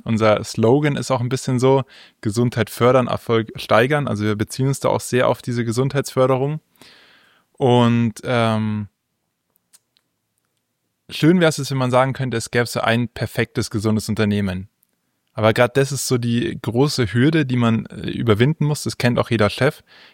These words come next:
Es gibt kein Konzept, was bei der Firma nebenan super funktioniert, was ich bei mir umsetzen kann und dann auch super funktioniert. Genau das ist dieser Fallstrick, über den viele auch fallen. Das ist immer sehr individuell, denn man muss da auf die Mitarbeiter eingehen,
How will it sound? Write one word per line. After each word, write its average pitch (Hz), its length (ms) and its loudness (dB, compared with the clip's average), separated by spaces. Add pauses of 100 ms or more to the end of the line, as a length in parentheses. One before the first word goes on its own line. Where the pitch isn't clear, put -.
Es - 180 -6
gibt - 300 0
kein 127 280 0
Konzept, - 640 -2
was 110 300 0 (320)
bei 110 120 2
der 107 140 2
Firma 131 600 0
nebenan 117 720 0
super 127 280 -2
funktioniert, 120 520 0
was 113 140 0
ich - 100 -12
bei 113 120 2
mir 117 180 4
umsetzen 135 420 0
kann 135 320 -4 (340)
und 117 100 0
dann 117 140 4
auch 104 180 2
super - 260 -4
funktioniert. - 580 -10 (440)
Genau 110 180 4
das 127 160 2
ist - 180 -2
dieser 110 280 4
Fallstrick, - 680 -2
über 113 140 -2
den 113 160 0
viele 127 260 -2
auch 104 140 -2
fallen. 135 440 -2 (380)
Das - 200 -8
ist 123 100 -4
immer 135 180 0
sehr 123 140 2
individuell, 107 640 2
denn 98 160 -6
man 101 120 0
muss 117 180 -2
da 113 120 4
auf 104 220 2
die 107 300 -2
Mitarbeiter 117 600 0
eingehen, 110 440 -2